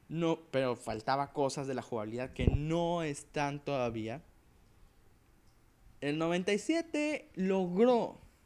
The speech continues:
mejorar por mucho la jugabilidad. El problema fue que, este, la echaron a perder en el soundtrack. ¿Por qué? Me explico. Lo hicieron en, en, a las caveras,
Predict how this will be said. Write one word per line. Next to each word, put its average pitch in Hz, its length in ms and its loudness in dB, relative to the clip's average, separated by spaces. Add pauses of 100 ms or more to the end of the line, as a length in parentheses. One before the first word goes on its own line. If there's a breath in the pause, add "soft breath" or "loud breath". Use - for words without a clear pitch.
(140)
mejorar 170 460 0
por 180 140 0
mucho 175 260 -2
la 156 120 2
jugabilidad. 160 600 -2 (400 loud breath)
El - 80 -8
problema 175 300 2
fue 190 160 -2
que, 185 180 0
este, 143 260 -2
la 135 120 2
echaron 196 260 2
a 151 80 2
perder 147 200 4
en 185 100 2
el 139 120 2
soundtrack. - 760 6
¿Por 180 160 0
qué? 233 260 0
Me 127 60 -4
explico. 135 480 -4 (160)
Lo 180 100 2
hicieron 247 320 2
en, 233 140 0
en, 190 340 -2
a 185 140 -2
las 175 180 0
caveras, 190 640 0